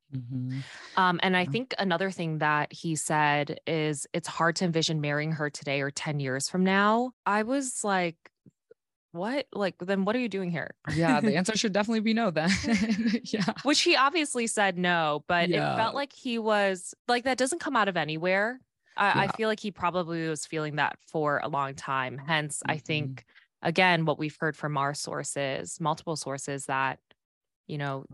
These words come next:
Speaker 2: they
Speaker 1: Mm-hmm.
Speaker 2: weren't genuine. And I think it comes down to, like, that way of they kind of knew that they were never gonna get married.
Speaker 1: Yeah, and it's,
Speaker 2: That's
Speaker 1: it was
Speaker 2: why this, this wedding just, like, kind of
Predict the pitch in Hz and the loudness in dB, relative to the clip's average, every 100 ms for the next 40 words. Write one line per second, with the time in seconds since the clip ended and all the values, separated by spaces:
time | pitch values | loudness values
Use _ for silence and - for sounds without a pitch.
0 | - 160 151 151 139 147 156 147 139 139 | -4 -2 0 -2 -2 -2 -2 -2 -2 -4
1 | 147 143 151 143 147 - - 147 - 135 | -4 -6 -6 -4 -6 -6 -10 -8 -6 -6
2 | 139 147 135 139 139 135 131 - 135 135 | -6 -8 -6 -6 -4 -4 -4 -4 -4 -4
3 | 127 127 - _ - 135 139 139 135 139 | -4 -8 -12 _ -16 -12 -10 -10 -10 -8
4 | 135 135 131 - - _ _ - 139 135 | -6 -6 -8 -8 -14 _ _ -8 -6 -6
5 | 131 160 147 - - 151 135 - - - | -8 -8 -8 -8 -8 -6 -6 -6 -12 -14
6 | _ _ _ _ 165 160 165 170 226 180 | _ _ _ _ -2 0 0 0 2 4
7 | 339 - 247 247 - - - 190 175 165 | 2 2 0 0 -4 -6 -2 0 2 2
8 | 165 170 165 - 156 147 - 147 147 151 | 2 -2 -4 -4 -6 -6 -4 -4 -2 -2
9 | 143 | -4